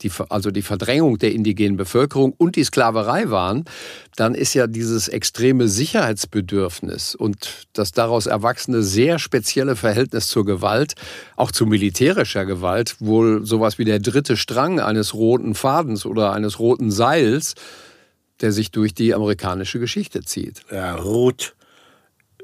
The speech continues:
Speaker 2: reicht mir da nicht, ne? Da würde ich mal sagen, eher blutrot. Der ist ja getränkt in Blut, also dieser Faden. Aber der Krieg gegen das nationalsozialistische Deutschland war ja tatsächlich moralisch gerechtfertigt. Er hat uns die Freiheit gebracht.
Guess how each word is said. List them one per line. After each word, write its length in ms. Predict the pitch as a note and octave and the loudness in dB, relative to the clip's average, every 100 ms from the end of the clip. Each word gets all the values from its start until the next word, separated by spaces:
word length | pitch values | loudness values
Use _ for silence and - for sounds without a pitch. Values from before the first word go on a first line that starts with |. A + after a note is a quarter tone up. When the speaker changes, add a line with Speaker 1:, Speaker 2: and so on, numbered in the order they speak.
| - | -6
Speaker 2:
reicht 380 | G2+ A2+ - A#2+ | 0 0 0 -2
mir 120 | G#2+ | 0
da 180 | G#2+ A#2+ | 2 2
nicht, 260 | C3+ - | 0 -2
ne? 180 | D#2 G2 | -8 -8
Da 180 | G#2+ F#2+ | -6 -2
würde 200 | G#2+ A2+ | -2 -2
ich 100 | G2 | 0
mal 140 | A2 | 0
sagen, 360 | F#2 G#2+ G#2 G#2+ | 0 0 0 -2
eher 280 | A2 A2 G#2 | 0 2 0
blutrot. 680 | F2 C#3 C#3 F3 F#3 D3 - _ _ _ - F#2+ D#2+ D2+ | 0 0 2 2 0 -2 -10 _ _ _ -6 -4 -4 -4
Der 60 | F#2 | -4
ist 80 | |
ja 60 | G#2 | -2
getränkt 680 | A#2 - D#3 D#3 D#3 A2+ - _ _ | -2 0 0 2 0 -6 -12 _ _
in 200 | C#3 B2 | -4 -2
Blut, 320 | G2 F2+ E2 | -4 -8 -8
also 220 | - A#2 F#2 | -4 -4 -4
dieser 300 | A2 G2+ F#2 | -6 -6 -6
Faden. 340 | C#3+ F2 - | -6 -8 -4
Aber 180 | B2 B2 | 0 0
der 140 | B2 | 0
Krieg 280 | - - G#3 | -2 -2 0
gegen 260 | - C3 B2 | 0 0 0
das 240 | A2+ - | 0 -2
nationalsozialistische 1300 | A#2+ G#2+ - A#2 B2+ D3 C3+ C3+ - A#2 A#2 - A2 A2+ | -2 -2 -2 -2 0 -2 -2 -4 -4 -4 -4 -6 -4 -4
Deutschland 460 | C3+ - B2 G#2+ | -4 -2 -2 -2
war 80 | A2+ | -2
ja 160 | A#2 A2 | -2 -4
tatsächlich 840 | - G#3 - - - D3 - D3 - - - - - | -4 -2 -2 -4 -6 -6 -6 -8 -8 -18 -20 -14 -2
moralisch 680 | A#2+ A2+ B2 C3+ C#3 - | 0 2 0 0 0 -2
gerechtfertigt. 880 | - A#2 F3+ - - D2 - - - - | -2 -4 -6 -6 -10 -10 -14 -20 -12 -4
Er 80 | |
hat 100 | A#2 | -2
uns 140 | A#2+ - | -2 -2
die 100 | A2+ | -2
Freiheit 460 | B2+ F#3+ D3 F2 | 2 0 0 -4
gebracht. 500 | - - D2 - - | -10 -16 -16 -18 -20